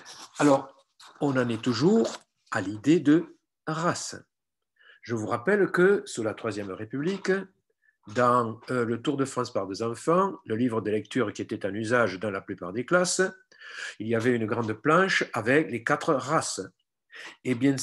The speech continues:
bien sûr, le petit écolier faisait une hiérarchie entre les races. Surtout que lui, il app-, il appartenait à, comme disait son livre, à la race blanche, qui était la race qui colonisait.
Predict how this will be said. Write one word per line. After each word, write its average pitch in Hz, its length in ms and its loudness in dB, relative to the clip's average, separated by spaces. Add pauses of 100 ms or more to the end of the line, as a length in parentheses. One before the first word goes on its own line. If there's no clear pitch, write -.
(240)
bien 123 160 -2
sûr, 156 180 2
le 127 100 4
petit 113 320 -6
écolier 131 600 4 (160)
faisait 127 320 2
une 131 160 2
hiérarchie 107 920 -2
entre 110 240 -6
les 143 100 2
races. - 420 -4 (640)
Surtout - 320 -4
que - 120 -2
lui, 143 180 4
il 160 80 4
app-, 117 320 2
il 127 120 -4
appartenait 117 500 0
à, 180 280 2 (640)
comme 113 200 0
disait 98 260 -4
son 110 160 -4
livre, 180 340 4
à - 40 -6
la 95 100 -4
race 147 260 -4
blanche, 107 580 -2 (380)
qui - 80 -4
était 110 160 -4
la 90 140 -4
race 123 360 0
qui 160 200 2 (640)
colonisait. 143 680 6